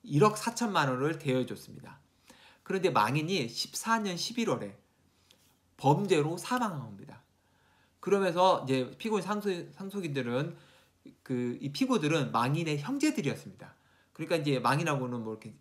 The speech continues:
자세히는 몰랐겠죠. 어쨌든 형제들이었기 때문에 망인이 사망할 때 바로 장례 치르면서 다 알게 됐습니다. 사망 사실을. 그래서 뭐 거기에 대해서 따로 뭔가를 안 하고 있었는데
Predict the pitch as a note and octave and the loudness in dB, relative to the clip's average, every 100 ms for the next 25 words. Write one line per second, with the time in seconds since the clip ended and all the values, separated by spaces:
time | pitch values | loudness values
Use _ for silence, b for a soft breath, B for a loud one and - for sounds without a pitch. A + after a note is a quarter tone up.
0 | - - B2+ D3 G#2+ B2 C#3+ A#2 A2+ B2+ | -16 -8 -2 0 0 -2 -4 -6 -8 -4
1 | G3+ F#3+ F3 B B B B3 B3+ A#3+ G#3 | -2 0 -2 B B B -2 0 2 2
2 | - C#3 C3+ A#2+ B2+ A2+ A#2+ E3 E3 D3+ | 0 -2 -2 -2 -2 2 2 2 -2 -4
3 | C#3+ - A3 A3+ E3+ C#3+ C#3+ B2 D#3 C#3+ | -6 -4 -2 -2 -2 -4 -4 -2 -2 -2
4 | B2 C#3+ C#3+ E3 C#3+ C#3 A#2 G#2+ B2 B2 | -2 -2 -2 -6 -8 -8 -6 -4 -2 -2
5 | A2 G#2+ G2+ - E3 C#3+ B2+ C3 G2+ C3+ | -4 -12 -14 -8 -6 -6 -8 -8 -6 -6
6 | F#3+ B B B B B B B - G#3+ | -8 B B B B B B B -2 0
7 | G#3 F#3 F3 D3+ E3+ E3 D3 D3 F#3+ G3 | 2 0 -2 0 2 2 2 4 2 4
8 | C#3+ D3+ C#3 A2 C#3 B2+ - G#2+ G#2 D#3+ | 0 0 -2 0 0 0 -4 -8 -2 0
9 | C3+ G#2 | 0 -4